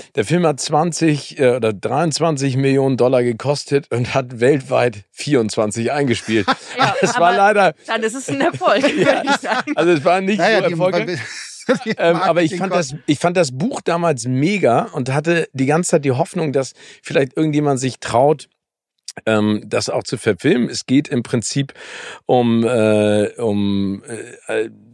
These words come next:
Speaker 1: ein paar Jugendliche, die in Mexiko, ähm, Urlaub machen und lernen dann in einem Hostel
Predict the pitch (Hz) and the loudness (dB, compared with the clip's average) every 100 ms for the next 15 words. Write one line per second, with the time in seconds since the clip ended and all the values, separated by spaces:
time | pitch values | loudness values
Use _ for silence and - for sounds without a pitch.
0 | _ _ 131 _ 120 120 104 123 123 175 | _ _ -20 _ -14 -12 -2 0 2 2
1 | 190 175 175 170 160 - - - _ 107 | 2 0 0 4 2 0 -12 -20 _ -2
2 | 127 156 170 175 - _ 131 127 120 117 | 0 2 4 2 -2 _ 2 4 4 4
3 | 113 120 110 127 - - 151 - 135 127 | 2 0 2 2 0 -4 -6 -2 2 4
4 | 120 123 _ _ _ - 120 113 107 107 | 2 0 _ _ _ -4 0 2 2 2
5 | 104 101 - 165 127 92 85 - - _ | 0 -2 2 4 4 0 -10 -16 -20 _
6 | 104 101 117 147 170 147 135 131 120 _ | -8 0 2 2 2 4 4 2 -2 _
7 | _ _ _ _ _ _ - - - 110 | _ _ _ _ _ _ -16 -10 -2 2
8 | 110 - 110 107 101 87 127 - - 160 | 2 0 -2 0 0 0 -4 -4 0 2
9 | 240 | 2